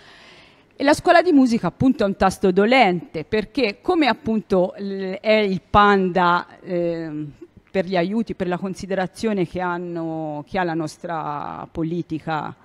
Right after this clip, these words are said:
delle bande. Anno sc-, anno scorso era stato fatto un decreto dove c'era il due per mille che si poteva dare alla cultura, un anno è durata, che non so neanche come,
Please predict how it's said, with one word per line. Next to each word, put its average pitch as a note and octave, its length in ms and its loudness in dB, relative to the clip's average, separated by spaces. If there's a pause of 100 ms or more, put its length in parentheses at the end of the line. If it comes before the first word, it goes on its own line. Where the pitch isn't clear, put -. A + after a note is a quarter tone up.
(180)
delle F3 280 0
bande. E3 420 0 (340)
Anno G3+ 220 0
sc-, - 240 -10
anno G3+ 300 2
scorso F3+ 680 0 (120)
era F#3 220 -2
stato F3+ 280 -6
fatto F3+ 680 -4 (640)
un G3+ 100 -4
decreto G#3 380 0
dove E3+ 220 -2
c'era F3 260 -2
il F3 100 -2
due F3+ 140 0
per F3 200 -2
mille G3+ 360 -2
che E3+ 80 -6
si D#3+ 100 -12
poteva E3+ 360 -4
dare E3+ 120 -2
alla E3+ 160 -2
cultura, F#3+ 640 -4
un A3+ 140 -2
anno F3+ 340 0
è E3+ 80 -2
durata, E3+ 640 -6 (240)
che F#3 80 -6
non F#3+ 120 -6
so F3 120 -8
neanche F3 400 -6
come, F3+ 260 -10